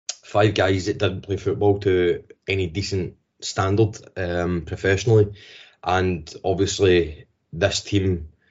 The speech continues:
were unable to take on board what Giovanni Van Bronckhorst and Roy Mackay were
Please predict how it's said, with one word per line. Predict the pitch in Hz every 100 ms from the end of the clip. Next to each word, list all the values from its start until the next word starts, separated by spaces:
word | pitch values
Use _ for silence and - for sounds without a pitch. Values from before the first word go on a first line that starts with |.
| _ _ _ _
were | - 92 101
unable | 98 92 101 98
to | - 95 92 90 85
take | - 98 90
on | 95 92
board | 87 90 92 90
what | 87 92 90 85 98
Giovanni | 95 95 92 95
Van | 90 90
Bronckhorst | 90 95 92 98 92 -
and | 90
Roy | 92 90
Mackay | 82 87 95 107
were | 117